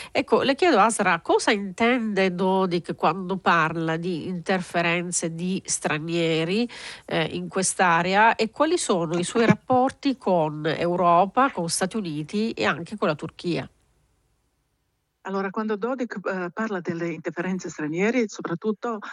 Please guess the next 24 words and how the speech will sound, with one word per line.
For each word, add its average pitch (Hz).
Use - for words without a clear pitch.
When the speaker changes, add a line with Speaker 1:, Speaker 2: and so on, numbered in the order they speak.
Speaker 2:
ha 180
in 175
mente 185
la 165
alto 185
com-, 165
eh, 151
rappresentante 165
della 147
Comunità 143
Europea, 151
eh, 165
in 160
Bosnia 165
e 147
Herzegovina, 214
che 185
secondo 180
il 160
Dayton 196
è 156
uno 190
che, 190
eh, 156